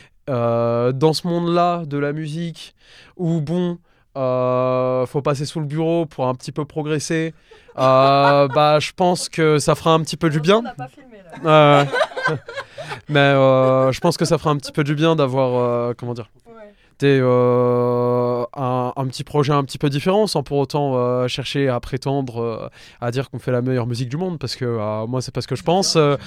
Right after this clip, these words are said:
Speaker 1: la meilleure musique du monde, c'est, c'est mes icônes, tu vois.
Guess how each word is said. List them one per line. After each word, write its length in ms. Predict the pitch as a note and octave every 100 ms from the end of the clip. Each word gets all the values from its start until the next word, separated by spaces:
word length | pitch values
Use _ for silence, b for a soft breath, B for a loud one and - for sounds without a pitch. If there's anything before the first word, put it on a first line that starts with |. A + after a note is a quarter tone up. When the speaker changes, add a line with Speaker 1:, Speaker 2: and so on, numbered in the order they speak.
| B -
Speaker 1:
la 80 | D3
meilleure 220 | E3 E3
musique 260 | E3+ D#3+
du 80 | D3
monde, 200 | F3 G#3+
c'est, 320 | F3+ E3+ D#3 D3
c'est 120 | D#3
mes 160 | C#3+
icônes, 400 | D#3+ A#3 F3 D3 A#2+
tu 120 | -
vois. 140 | B2